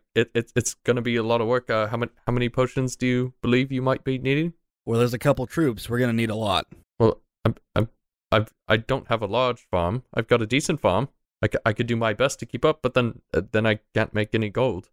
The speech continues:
Speaker 2: You're paying us off by giving us potions.
Speaker 1: I suppose so, but I still need to eat.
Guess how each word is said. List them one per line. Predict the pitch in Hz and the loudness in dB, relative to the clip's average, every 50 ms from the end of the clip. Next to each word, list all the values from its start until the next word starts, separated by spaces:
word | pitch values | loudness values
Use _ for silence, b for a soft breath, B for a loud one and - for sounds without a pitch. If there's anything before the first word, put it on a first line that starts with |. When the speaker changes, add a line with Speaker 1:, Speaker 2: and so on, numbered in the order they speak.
| _ _ _ | _ _ _
Speaker 2:
You're | - 123 113 107 | -6 -4 -4 -2
paying | - - 113 110 113 110 | 0 0 0 2 2 0
us | 110 107 - | 0 0 0
off | 123 117 120 120 113 - | 0 0 0 0 -2 -4
by | - 120 113 113 113 | -4 -2 -2 0 -2
giving | 110 113 120 117 123 123 | 0 0 0 0 2 0
us | 120 117 - - - - - | -2 -2 -4 -8 -14 -16 -8
potions. | - 135 135 147 135 - 107 98 - - - - _ _ _ _ _ - | -4 -2 0 0 0 -2 -6 -10 -10 -14 -16 -18 _ _ _ _ _ -14
Speaker 1:
I | - | -8
suppose | - - 127 147 147 | -2 -2 0 0 -2
so, | - - 95 113 131 | -2 -2 -2 -2 0
but | 127 123 113 | 0 0 0
I | 107 107 | 0 0
still | - - - 143 | -2 -4 -4 -2
need | 131 131 135 120 - | 0 0 -2 -2 -2
to | - - | -4 -2
eat. | 113 - 120 123 - | 0 0 0 0 -2